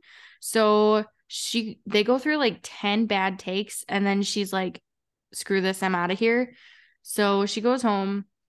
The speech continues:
and then the next day she goes to work, and she's doing perfectly. She works for nine days with no problems at all.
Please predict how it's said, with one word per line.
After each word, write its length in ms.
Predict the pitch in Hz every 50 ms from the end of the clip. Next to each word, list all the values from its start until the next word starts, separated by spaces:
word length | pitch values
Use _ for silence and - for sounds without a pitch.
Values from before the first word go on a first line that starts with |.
| _ _ _ _ _ _ _ -
and 180 | 208 208 214
then 540 | 214 208 208 208 202 202 202 202 202 202 -
the 160 | - 196 208 196
next 220 | 196 202 202 -
day 120 | - 226
she 140 | 220 - - 202
goes 180 | 214 202 202
to 80 | - 202
work, 280 | 202 226 269 277 - _ _ _ _ _ _ _
and 200 | - 190 190 196 -
she's 380 | - - - 190 190 180 175
doing 300 | 180 196 190 185 185 190
perfectly. 580 | 185 - 233 254 247 302 285 - - 294 294 294
She 180 | 294 - -
works 240 | 220 196 208 202 202
for 380 | - - 202 190 190 180 175 -
nine 420 | - 208 190 190 190 196 208 220 220
days 380 | 202 190 190 196 208 214 202
with 240 | 202 196 196 185 185
no 300 | 180 185 185 185 185 185
problems 360 | - 196 185 - - - -
at 80 | - -
all. 320 | 101 107 120 175 220 -